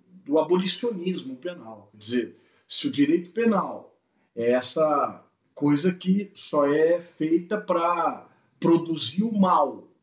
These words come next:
se o direito penal é um instrumento de poder de uma classe opressora sobre uma classe oprimida, então nós precisamos acabar com o direito penal. E daí surge como um desdobramento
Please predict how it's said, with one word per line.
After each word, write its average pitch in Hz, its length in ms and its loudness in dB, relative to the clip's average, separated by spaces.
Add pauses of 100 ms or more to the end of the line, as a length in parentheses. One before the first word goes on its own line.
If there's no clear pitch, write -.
(420)
se - 200 -2
o 147 60 4
direito 156 400 2
penal 196 300 0
é 185 40 -4
um 180 40 -6
instrumento 170 800 -10
de 170 120 -12
poder 170 640 4
de 143 100 -6
uma 156 220 -6
classe 180 720 -2 (360)
opressora 175 920 2
sobre 147 320 -8
uma 175 180 -10
classe 151 480 -2
oprimida, 156 840 -2 (340)
então 175 340 2
nós 175 160 -4
precisamos 175 600 -10
acabar 190 580 -4
com 185 80 -6
o 180 60 -6
direito 170 400 -4
penal. 196 500 -6 (320)
E 139 80 -2
daí 139 240 2
surge 180 580 -2
como 143 240 -10
um 147 80 -14
desdobramento 160 1200 -8